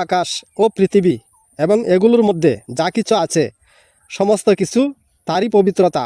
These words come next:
ও মহিমা ঘোষণা করে, এবং এমন কিছু নেই যা তার সপ্রশংস পবিত্রতা ও মহিমা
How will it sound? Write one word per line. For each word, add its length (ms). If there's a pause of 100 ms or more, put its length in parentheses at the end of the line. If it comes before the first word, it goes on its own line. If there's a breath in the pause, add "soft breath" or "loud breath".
ও 40
মহিমা 380
ঘোষণা 320
করে, 180 (840)
এবং 220 (160)
এমন 300
কিছু 260
নেই 220 (320)
যা 140
তার 240 (160)
সপ্রশংস 600 (260)
পবিত্রতা 540 (460 soft breath)
ও 100
মহিমা 400